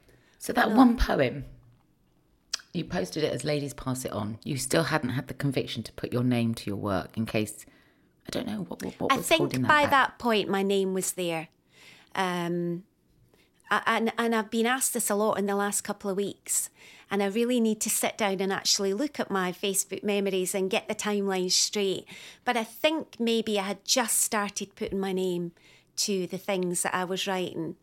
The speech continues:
Speaker 2: in time for that poem to go viral, or it was definitely o-, of that time. Um, but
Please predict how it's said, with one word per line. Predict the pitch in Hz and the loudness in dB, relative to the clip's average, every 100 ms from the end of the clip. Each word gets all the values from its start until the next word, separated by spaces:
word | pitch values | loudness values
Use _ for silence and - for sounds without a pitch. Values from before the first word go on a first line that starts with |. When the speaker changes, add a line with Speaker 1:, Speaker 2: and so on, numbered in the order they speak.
| _ | _
Speaker 2:
in | - 226 | -4 -2
time | - 226 190 170 170 - _ - - _ | 0 0 2 0 -2 -8 _ -20 -20 _
for | - - 233 214 196 175 190 - | -16 -2 2 4 4 2 -2 -6
that | 202 - | -2 -2
poem | - 214 196 185 | -2 -2 0 -2
to | - | -4
go | 190 180 | -4 -4
viral, | 170 175 165 170 - - | -2 -2 0 -2 -4 -2
or | 208 | -2
it | - | 0
was | 214 - | -2 -2
definitely | 214 208 - 208 - 185 180 - _ _ _ | -2 -4 -4 -6 -4 -2 -4 -10 _ _ _
o-, | 233 - - | -2 -2 -2
of | 233 220 190 | 0 0 0
that | 196 175 - | 0 0 -2
time. | 196 175 156 165 - - - - - - | -2 -2 -2 -6 -12 -20 -20 -20 -20 -8
Um, | 190 185 180 175 180 175 180 - _ _ _ - _ _ - | -4 -2 -2 -2 -2 -2 -4 -10 _ _ _ -20 _ _ -2
but | 226 175 | 0 0